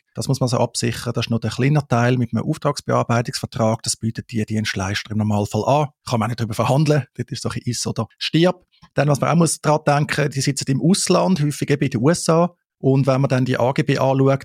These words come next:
dann gilt dann gemäss dem Vertrag häufig das lokale Recht, irgendwie kalifornisches, amerikanisches Recht, auch ein Gerichtsstand vor Ort sind ja gerne Schiedsklauseln. Also man sollte nicht damit rechnen, man könnte dann einen Rechtsstreit führen,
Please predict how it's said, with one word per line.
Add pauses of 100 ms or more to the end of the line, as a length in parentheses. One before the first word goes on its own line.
dann
gilt
dann
gemäss
dem
Vertrag
häufig
das
lokale
Recht,
irgendwie
kalifornisches,
amerikanisches
Recht,
auch
ein
Gerichtsstand
vor
Ort
sind
ja
gerne
Schiedsklauseln. (340)
Also
man
sollte
nicht
damit
rechnen,
man
könnte
dann
einen
Rechtsstreit
führen,